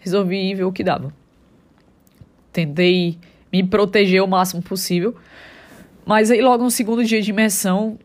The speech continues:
depois de uma meditação, é, no segundo não, na verdade isso foi no primeiro dia. A gente chegou no dia de noite e no outro dia de manhã, o dia da gente começava às cinco da manhã com a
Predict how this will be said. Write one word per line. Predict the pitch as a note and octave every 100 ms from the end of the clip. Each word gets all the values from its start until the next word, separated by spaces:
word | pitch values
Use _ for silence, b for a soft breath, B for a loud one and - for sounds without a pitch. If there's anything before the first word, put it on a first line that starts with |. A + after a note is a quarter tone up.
| _
depois | F3 E3+ F3+ F3+
de | F3+
uma | F#3 F3 F3 D#3 - - _ _ _ b b b b _
meditação, | E3+ F3 F3+ - E3 D#3+ - F3+ G#3+ - _ _ _ _ _ _ _ _ _ _ _ _ _ - _
é, | - D#3 D3+ D3 C#3 C3+ _ _ _
no | F3+
segundo | - F#3+ A3
não, | D#4+ E3+
na | F3
verdade | F3+ F3+
isso | F3 -
foi |
no | F#3 F#3
primeiro | G3 F3 F#3
dia. | E3+ D3
A |
gente | D#3 D3+
chegou | F#3+ F3+
no | F#3
dia | G3 G#3
de | F#3+
noite | F#3+ F#3+ G3+ A#3 B3
e |
no | G3
outro | F#3+ F#3 G3+ A3+
dia | G#3+
de | G3+
manhã, | F#3+ F#3+ F3 G#3 B B B B B B _ _ _ _
o | F3+
dia | D3+ F#3+
da | F#3
gente | F3+ F#3 -
começava | F#3 F3 F#3 F3+
às | F3
cinco | - G#3 G#3
da | G3
manhã | F3+ E3 E3+
com | F3 F3+
a | E3+ E3+ -